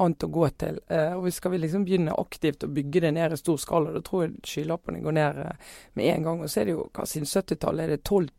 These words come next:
tusen milli-, altså tolv tusen milliarder, eh, kroner denne næringen har, eh, har, eh, hanket inn i statskassen. Det, det er på en måte ikke noe du bare erstatter med,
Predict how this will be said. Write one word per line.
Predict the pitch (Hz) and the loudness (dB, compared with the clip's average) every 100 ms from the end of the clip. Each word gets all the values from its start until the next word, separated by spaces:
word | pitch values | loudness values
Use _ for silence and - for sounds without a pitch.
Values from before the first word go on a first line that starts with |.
| _ | _
tusen | - 190 165 - - 143 - | -4 -4 -4 -6 -4 -4 0
milli-, | 165 156 147 - - - 139 | 2 2 2 -2 -6 -10 -12
altså | 190 - - | -10 -10 -6
tolv | - - - | -2 -4 -4
tusen | - - - 160 | -10 -8 -6 -4
milliarder, | 160 165 - 165 - 170 - | -4 -4 -4 -4 -4 -6 -8
eh, | - - - - - - - | -8 -8 -10 -14 -20 -20 -6
kroner | 165 156 160 165 | -2 0 0 -2
denne | 160 151 | -2 -2
næringen | 143 143 147 147 143 | -2 -2 -4 -4 -4
har, | 131 147 139 | -2 -4 -6
eh, | 143 - 147 - _ - - - - - - | -6 -6 -8 -10 _ -20 -20 -18 -18 -20 -14
har, | - 143 139 | -6 -4 -4
eh, | 139 104 139 | -4 -2 0
hanket | 147 147 - - | 0 0 -4 -4
inn | 160 156 | -2 0
i | 156 156 156 156 | -2 -4 -6 -6
statskassen. | 151 - - - 156 - - | -6 -4 -4 -4 -8 -6 -4
Det, | - 185 - - | -4 -4 -6 -4
det | - - | -4 -4
er | |
på | - - | -4 -4
en | |
måte | 156 - | -2 -2
ikke | 180 180 | 0 0
noe | 170 165 | 2 0
du | 165 156 | -2 -4
bare | 147 151 151 | 0 2 2
erstatter | 175 - 160 - - 151 | 2 0 -2 -2 -6 -4
med, | 147 147 143 | -4 -4 -6